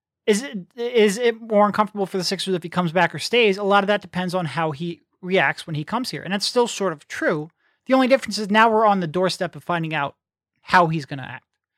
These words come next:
And there could be a, a way where this helps the Sixers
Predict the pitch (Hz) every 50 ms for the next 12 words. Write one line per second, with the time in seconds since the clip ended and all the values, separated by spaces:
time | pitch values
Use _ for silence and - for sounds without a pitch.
0 | _ _ _ _ - 196 190 196 190 180 180 - 220 196 175 202 202 202 220 214
1 | 196 190 170 170 196 190 190 185 170 156 165 180 180 185 202 202 180 180 160 156
2 | - _ _ _ _ _ _ _ - 185 170 - - - 185 196 196 - - -
3 | - 196 175 - - 175 165 160 139 -